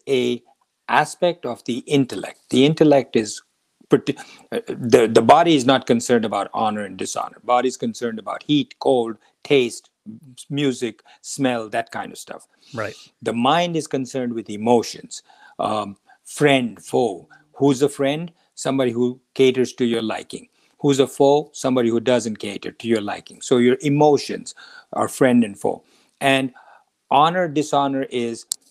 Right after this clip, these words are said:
Speaker 1: you know, pride, fame. This is all come from the intellect. So alike in honor and dishonor, meaning the intellect, alike to friend and foe, which is the mind. And he's already talked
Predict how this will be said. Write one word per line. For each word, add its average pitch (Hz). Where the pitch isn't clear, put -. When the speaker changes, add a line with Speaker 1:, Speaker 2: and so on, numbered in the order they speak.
Speaker 1:
you 123
know, 117
pride, 117
fame. 120
This 123
is 131
all 123
come 120
from 110
the 104
intellect. 127
So 139
alike 151
in 147
honor 147
and 135
dishonor, 117
meaning 117
the 113
intellect, 98
alike 147
to 143
friend 170
and 143
foe, 113
which 110
is 110
the 110
mind. 113
And 123
he's 120
already 131
talked -